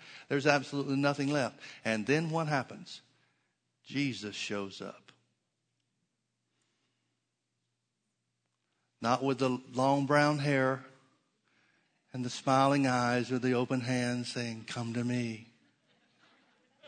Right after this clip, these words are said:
He shows up as the conqueror in the middle of the churches, holding the seven stars in his right hand.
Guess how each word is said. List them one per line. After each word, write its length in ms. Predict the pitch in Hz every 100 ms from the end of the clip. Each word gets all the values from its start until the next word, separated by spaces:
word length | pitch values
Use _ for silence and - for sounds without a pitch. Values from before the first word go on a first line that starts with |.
| - - - _
He 200 | - 190
shows 420 | 175 185 175 165
up 340 | 160 160 160 - - _ _
as 220 | 135 139
the 120 | - 127
conqueror 680 | - 165 151 123 98 90 - _ _ _ _ _ _ _ _ _ -
in 180 | 131 120
the 100 | 101
middle 380 | 90 113 143 147
of 120 | 147
the 60 |
churches, 680 | 151 - 127 - 90 90 - - _ _ _ _ _
holding 360 | - 127 104 92
the 100 | 87
seven 380 | - 151 139 131
stars 560 | - 127 110 101 101
in 80 | 107
his 140 | 101 92
right 320 | 101 104 104
hand. 380 | - 90 -